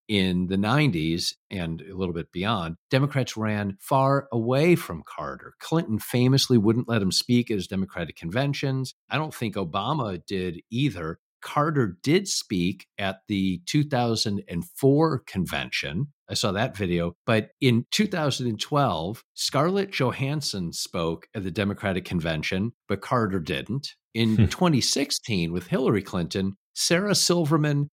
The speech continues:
Speaker 1: and Elizabeth Banks spoke at the convention, but Carter didn't. And now, as Carter, as of this recording, is still in hospice, Biden has agreed to give his eulogy, and Carter is being hailed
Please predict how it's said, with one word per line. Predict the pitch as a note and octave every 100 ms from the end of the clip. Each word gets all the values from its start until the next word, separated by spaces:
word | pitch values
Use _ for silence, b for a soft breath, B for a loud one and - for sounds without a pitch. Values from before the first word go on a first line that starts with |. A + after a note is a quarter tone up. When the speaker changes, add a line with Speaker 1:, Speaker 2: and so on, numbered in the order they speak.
| -
Speaker 1:
and | B2
Elizabeth | A2+ C#3 D3 C#3 A#2 F#2+
Banks | D#2+ G2+ A3+ C#4
spoke | - - E2+ D#2+ - -
at | G#2
the | G#2
convention, | G2 F#2 E2 D#2 - G#2+ C#3+ - _
but | A2 -
Carter | - A2 F2+ E2+
didn't. | E2+ D#2 F2+ D3+ - - _ _
And | A#2 A2 G#2
now, | C3 D#3 C3 A#2 A#2 A2+ _
as | G#2+ G#2 G2 - -
Carter, | - A#2 G#2+ G#2 F#2+
as | G2 G2
of | F#2
this | G2+ A2+ -
recording, | G2+ - G#2 F#2+ F#2+ F#2 E2+ -
is | E2+ F2 F2
still | - B2 A2+
in | F2+
hospice, | E2+ F2+ E2 - F2+ F2 - _ _ A2+
Biden | A#2+ C#3 A2+ G2 F2+
has | - G2+ F#2
agreed | F#2+ G2+ F#2+
to | F#2+
give | F2 F#2+
his | F2 F2
eulogy, | F#2+ A2+ G2+ G2 G2+ F2+ F2 -
and | G2 F2 F2
Carter | - G#2+ F#2 F2+
is | D#2+
being | - F2 F2 E2
hailed | - G#2+ G2 F#2 F2 E2+